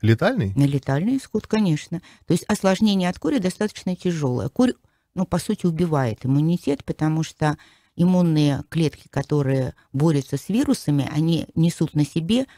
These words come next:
Speaker 2: сам этот вирус. И другие иммунные клетки расценивают эти иммунные клетки с вирусом как чужеродные. То есть,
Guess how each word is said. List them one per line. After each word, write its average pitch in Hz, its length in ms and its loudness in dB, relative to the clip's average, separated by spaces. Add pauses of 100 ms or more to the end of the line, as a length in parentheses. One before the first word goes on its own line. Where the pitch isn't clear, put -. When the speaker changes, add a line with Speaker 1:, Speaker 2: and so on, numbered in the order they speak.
Speaker 2:
сам 196 300 -2
этот - 380 -4
вирус. 156 500 0 (320)
И 180 160 2
другие 190 400 2
иммунные 170 360 2
клетки 143 380 -4
расценивают 151 720 0
эти 156 280 -2
иммунные 147 340 2
клетки 147 400 -4
с - 100 -16
вирусом 220 480 -2 (260)
как - 200 -4
чужеродные. 170 800 0 (400)
То 156 80 0
есть, - 260 -2